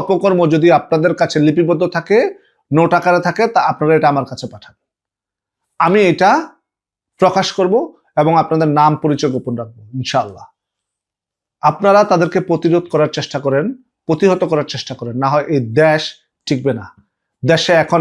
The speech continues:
এমন একটা ব্যবস্থা হয়ে গেছে যে এই দেশটা জঙ্গিদের কাছে নিলামে দিয়ে দিয়েছি আমরা, লিজে দিয়ে দিয়েছি। চারদিকে এত জঙ্গি, এত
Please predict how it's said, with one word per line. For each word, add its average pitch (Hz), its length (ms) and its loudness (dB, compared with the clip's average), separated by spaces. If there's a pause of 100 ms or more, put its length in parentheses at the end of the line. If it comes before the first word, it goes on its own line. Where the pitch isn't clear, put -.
এমন 170 140 2
একটা 185 220 0
ব্যবস্থা 160 460 0
হয়ে 175 220 2
গেছে 180 220 -2 (420)
যে 147 120 2 (100)
এই 156 60 4 (100)
দেশটা 160 260 0 (280)
জঙ্গিদের 180 460 2
কাছে 165 220 0 (440)
নিলামে 170 400 4
দিয়ে 160 140 2
দিয়েছি 135 380 -2
আমরা, 117 220 -20 (1600)
লিজে 180 280 6
দিয়ে 170 160 4
দিয়েছি। 139 240 -2 (140)
চারদিকে 202 500 4 (120)
এত 160 120 -4 (160)
জঙ্গি, 202 360 2 (520)
এত 175 180 0